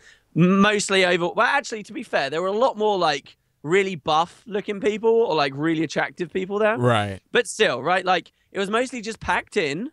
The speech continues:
Speaker 1: Like, like, you watch a video like this. I'm watching the video I've got in the background. As if, all right, as if this is, like, the typical experience. But basically, my day was waiting around to get there,
Speaker 2: Mm-hmm.
Speaker 1: waiting around to get in,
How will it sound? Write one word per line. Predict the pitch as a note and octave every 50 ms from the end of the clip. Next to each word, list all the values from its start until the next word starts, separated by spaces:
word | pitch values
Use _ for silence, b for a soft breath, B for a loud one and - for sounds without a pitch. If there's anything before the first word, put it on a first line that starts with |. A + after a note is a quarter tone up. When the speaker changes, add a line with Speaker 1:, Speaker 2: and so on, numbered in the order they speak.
| _ _ _ _ _ _ _ _ _ _ _ _ _ _ _ _ _
Speaker 1:
Like, | - E3+ G3+ G3+ E3+ G#3 G3
like, | A3+ B3 B3 A3+
you | C4 D4
watch | F#4+ F#4 D#4+
a | D#4+ B3
video | A3 A3 G#3 F#3 E3+ E3
like | C#3 B2+
this. | A#2 G#2 A2+ - -
I'm | F#3
watching | A#3+ C4 C#4 G3 B3
the | A3+
video | F3+ E3+ D3+ C#3+ C3+ B2+
I've | A#2+
got | A2+ B2+ G#2+
in | A2 A#2
the | A2+ G#2+
background. | G#2 F#2 F2+ - A2+ G2+ G2 G#2 A#2 - _ _ _ _ _ _ -
As | - C#4 C#4 A3 A3+ G3+
if, | F#3 D#3+ B2 A#2 - - - _ _ - -
all | - D#3
right, | D#3 D3+ D3+ D#3+ E3 - _ _ -
as | G#3+ A3 G#3 -
if | G#3+ G#3+ G3+ D#3+ -
this | F3 F#3+ F#3 -
is, | - E3 C#3+
like, | D#3 D3 D3 C3+ B2
the | D3+ C3+
typical | - E3 C#3 D3+ - - C#3+ B2+
experience. | A2+ A2+ - - B2 A2 F2+ D2 - - - - - _ _ _ _ _ _ _ _
But | - B3 B3+
basically, | - E4+ F#4+ G#4 F#4+ - F#4+ A#3 - - E3 C#3 C3 C#3+ F3 B3 - _ _ _ _ _ _ -
my | G#3+ A3 C#4+ F4+ G4+
day | F4 - D4+ C#4 A3 F#3 E3+ E3
was | D#3 E3+ F#3 F3 E3 E3 E3 E3 D3 C#3 - _ _ -
waiting | E3 F#3+ A#3+ C#4 E4 D#4+ C4+
around | C4+ A#3+ A3 G#3 F#3+ F#3+ -
to | F3+
get | D3+ C#3 D#3 B2 -
there, | - A#2 G#2+ A#2+ C3+ - _ _ _ _ _ -
Speaker 2:
Mm-hmm. | D3+ C#3+
Speaker 1:
waiting | G#3+ A#3+ G3+ - C4
around | C4 C4 B3+ B3 G#3
to | A#3
get | F#3 G3 G#3+ G#3 -
in, | G3+ F3+ A2+ G2+ C3+ E3+ F#3+